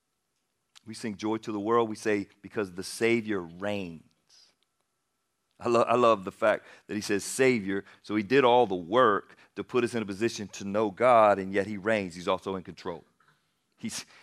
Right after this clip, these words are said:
you get to see him as a servant, and then he reigns. Great, great line. And then in that same song, he says, "It's joy, unspeakable joy, elation for the believer somewhere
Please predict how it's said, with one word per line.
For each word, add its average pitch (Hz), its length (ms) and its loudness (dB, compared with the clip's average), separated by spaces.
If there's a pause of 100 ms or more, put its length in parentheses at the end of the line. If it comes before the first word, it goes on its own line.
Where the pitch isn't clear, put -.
(100)
you 104 120 -12
get 117 200 -8
to 104 40 -14
see 131 180 0
him 117 100 2
as 110 120 2
a 101 60 -6
servant, 139 580 2 (400)
and 104 140 -4
then 117 100 4
he 117 80 2
reigns. 104 460 0
Great, 104 260 0
great 117 220 0
line. 101 260 2
And 110 140 -2
then 117 280 -2
in 120 60 2
that 110 160 2
same 127 260 -2
song, 110 260 0
he 104 60 -8
says, 107 280 -2
"It's - 180 -14
joy, 131 500 4
unspeakable 113 960 -4
joy, 80 300 -12 (1120)
elation 139 640 2 (1300)
for 117 140 -8
the 113 80 -2
believer 113 420 0
somewhere 160 560 -4